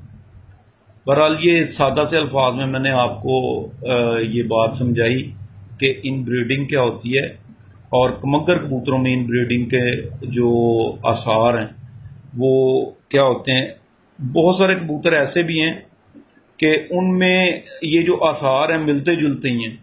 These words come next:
لیکن، آ... کمگر کبوتروں میں چونکہ ان کی آنکھ سب سے بڑی نشانی ہے، ان کا کلر سب سے بڑی نشانی ہے، تو اس حوالے سے میں نے ان چیزوں پر روشنی ڈالی۔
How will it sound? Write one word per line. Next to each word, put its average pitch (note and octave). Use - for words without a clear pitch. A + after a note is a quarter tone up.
لیکن، E3+
آ... C#3+
کمگر F3
کبوتروں F3
میں F#3
چونکہ F#3
ان F3+
کی F#3
آنکھ F3
سب -
سے F3+
بڑی C#3
نشانی B2+
ہے، C3+
ان C3+
کا C#3+
کلر D3+
سب D3
سے C#3
بڑی A#2+
نشانی A#2+
ہے، C#3+
تو D3
اس E3
حوالے C#3
سے C3
میں C3
نے C3
ان C3
چیزوں B2+
پر C3+
روشنی B2+
ڈالی۔ C3+